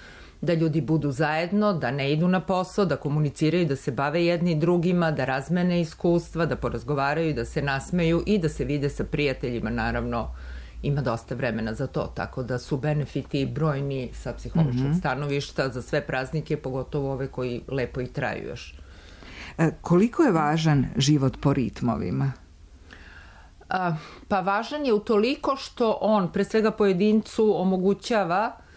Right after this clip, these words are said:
Speaker 1: da ima utisak da drži sve pod kontrolom. I tako u ritmovima svi mi živimo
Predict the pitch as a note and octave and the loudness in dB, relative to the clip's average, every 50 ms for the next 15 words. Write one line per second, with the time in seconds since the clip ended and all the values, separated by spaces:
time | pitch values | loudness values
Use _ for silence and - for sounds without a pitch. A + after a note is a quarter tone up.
0 | - - - - - - - - - - D#3 D#3 D#3 G3+ G3 F3+ D3+ C#3+ E3 - | -20 -20 -20 -20 -20 -20 -20 -18 -8 -4 -2 0 2 2 2 2 0 0 -4 -8
1 | - - - G#3+ A#3+ C4+ D4 C#4+ G#3 E3+ - A#3 G#3+ - - A#3 A#3 G3+ G3 F3+ | -12 -2 0 2 4 4 4 4 2 2 2 2 0 2 2 0 2 2 2 2
2 | F3+ E3+ D#3+ F#3 F3 F3+ G3+ - - - F#3 - - D#3+ - - F3 D#3 D#3 - | 2 2 2 0 2 2 0 0 2 -2 -2 0 0 -2 0 2 2 2 2 0
3 | C3+ B2 A#2 - G#2+ F#2+ G2+ - - D3 - - F3 E3+ E3+ - - A#3+ G#3 E3+ | -2 0 0 -2 -2 -4 -4 -4 -4 -6 -2 -2 -2 -2 -2 0 2 2 4 4
4 | D#3+ D#3+ D#3 D#3 - F3+ G3 F#3 F3 F3 E3+ D#3+ D#3 D#3 - - F#3+ F#3+ F#3+ F#3 | 4 2 0 2 2 2 2 4 2 2 2 2 0 0 0 -2 0 2 2 2
5 | E3+ D#3 C3 B2 D3 D3 C#3 C#3+ D#3 E3 F#3 F#3+ G3+ G3+ G3 | 2 2 2 2 0 2 2 2 2 2 4 4 2 2 0